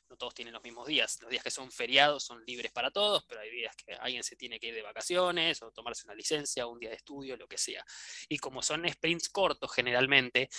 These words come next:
por ahí si uno habla de en un año, un día no pasa nada, pero en un sprint de dos semanas, uno o dos días, eh, te cambia bastante. Así que es importante estar bastante atento a eso.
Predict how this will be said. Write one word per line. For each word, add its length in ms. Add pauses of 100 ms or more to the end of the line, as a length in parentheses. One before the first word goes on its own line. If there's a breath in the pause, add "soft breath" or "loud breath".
(200 loud breath)
por 100
ahí 80
si 140
uno 160
habla 200
de 140
en 80
un 140
año, 320
un 100
día 180
no 120
pasa 240
nada, 320
pero 160
en 80
un 100
sprint 320
de 80
dos 160
semanas, 540 (140)
uno 240
o 20
dos 160
días, 420 (260 loud breath)
eh, 220
te 160
cambia 320
bastante. 540
Así 240
que 80
es 100
importante 640
estar 280
bastante 320
atento 300
a 60
eso. 220